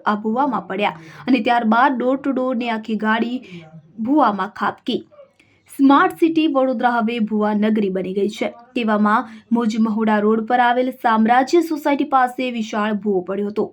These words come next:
જેમાં વૃદ્ધ કચરો નાખવા જતા તેઓ વિશાળ ભૂવામાં ખાબક્યા.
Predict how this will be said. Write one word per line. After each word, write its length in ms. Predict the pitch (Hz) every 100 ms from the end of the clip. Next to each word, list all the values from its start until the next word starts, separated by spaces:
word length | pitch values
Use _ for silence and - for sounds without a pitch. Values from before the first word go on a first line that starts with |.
| 214
જેમાં 420 | 233 214 214 208
વૃદ્ધ 260 | 214 202 208
કચરો 400 | 208 214 208 214
નાખવા 340 | 208 214 285 277
જતા 300 | 226 208 180 - - _
તેઓ 180 | 381 302
વિશાળ 400 | 294 311 285 294
ભૂવામાં 500 | 247 254 220 202 - -
ખાબક્યા. 520 | 185 180 _ 247